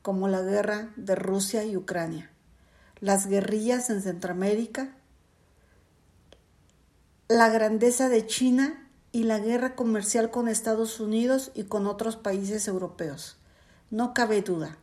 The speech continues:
que toda la vida la pasamos en constantes revoluciones, constantes cambios.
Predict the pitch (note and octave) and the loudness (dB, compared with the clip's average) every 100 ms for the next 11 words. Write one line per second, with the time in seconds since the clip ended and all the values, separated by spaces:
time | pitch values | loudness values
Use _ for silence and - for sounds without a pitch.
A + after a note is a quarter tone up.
0 | - F#3+ G#3+ A3 G#3 F#3+ G3+ A3+ A3 G3+ | -10 -4 0 2 2 0 0 0 -2 -4
1 | - E3+ F#3+ G3+ G3+ G3 F#3+ F3 E3 - | -6 -4 -2 -2 -4 -4 -4 -6 -6 -2
2 | G3+ A3+ A#3+ A#3 F#3+ F#3 D#3+ - F#3 E3+ | 0 0 -2 -4 -4 -6 -6 -6 -6 -4
3 | D#3 - - F#3 F#3+ - G#3+ A3 A#3+ A#3 | -8 -8 -6 -4 -2 -2 -2 -2 -4 -6
4 | - G3 F#3 D#3+ - - | -4 -2 -2 -6 -10 -14